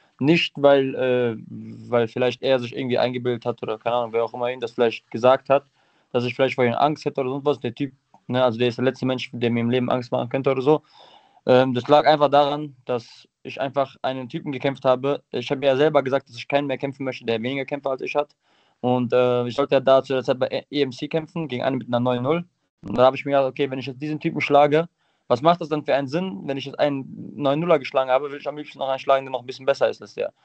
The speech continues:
Oder noch ein bisschen mehr Kämpfe hat als der.“ Macht ja für mich im Endeffekt keinen Sinn, dann bei N F C um den Titel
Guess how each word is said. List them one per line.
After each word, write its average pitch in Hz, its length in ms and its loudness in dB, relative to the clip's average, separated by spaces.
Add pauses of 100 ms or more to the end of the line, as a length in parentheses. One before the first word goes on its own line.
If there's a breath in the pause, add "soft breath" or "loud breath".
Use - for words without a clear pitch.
(160)
Oder 117 120 2
noch 127 120 6
ein 135 80 0
bisschen 131 200 -4
mehr 135 140 2
Kämpfe 160 240 2
hat 113 100 -2
als 110 140 -4
der.“ 113 240 -6 (420)
Macht 135 220 2
ja 147 80 0
für 143 60 -6
mich 156 160 -2
im 156 100 -2
Endeffekt 156 260 -2
keinen 151 120 2
Sinn, 165 120 -4
dann 151 140 4
bei 131 140 2
N 143 100 -4
F 131 100 -6
C - 140 -4
um 143 80 -2
den 135 180 -6
Titel 180 380 -2